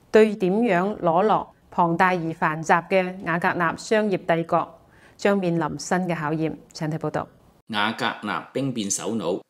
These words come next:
Speaker 2: 普里戈任嘅主要打擊目標之一，俄羅斯國防部長紹斯古兵變後首度出現喺公開場合。據法新社七月三號報道稱，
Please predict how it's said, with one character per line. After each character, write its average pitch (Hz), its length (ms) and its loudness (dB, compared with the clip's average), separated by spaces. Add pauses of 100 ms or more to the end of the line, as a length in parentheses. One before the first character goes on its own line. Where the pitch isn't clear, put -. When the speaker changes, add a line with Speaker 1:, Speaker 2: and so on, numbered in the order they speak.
Speaker 2:
普 113 180 2
里 110 160 2
戈 123 240 0
任 92 300 -2
嘅 90 180 -6
主 92 140 -6 (120)
要 98 140 -2
打 87 220 -10
擊 113 200 -4
目 90 140 -12 (100)
標 113 220 -2
之 123 140 -8
一， 135 80 -4
俄 82 760 -8
羅 80 180 -8
斯 135 200 -4
國 110 180 -4
防 73 260 -12
部 82 200 -6
長 95 340 -8
紹 95 280 -8
斯 127 220 -4
古 110 380 -8 (120)
兵 131 240 -6
變 104 220 -6
後 90 240 -6
首 98 240 -6
度 107 140 -4
出 - 200 -6
現 98 300 -4
喺 95 300 -8
公 120 200 -8
開 113 200 -6
場 - 240 -12
合。 85 180 -14 (720)
據 143 80 2
法 139 180 -2
新 165 240 -4
社 110 280 -2
七 - 100 -8 (100)
月 101 60 -8
三 117 320 -6
號 107 120 -8
報 90 260 -8
道 82 160 -10
稱， 127 260 -8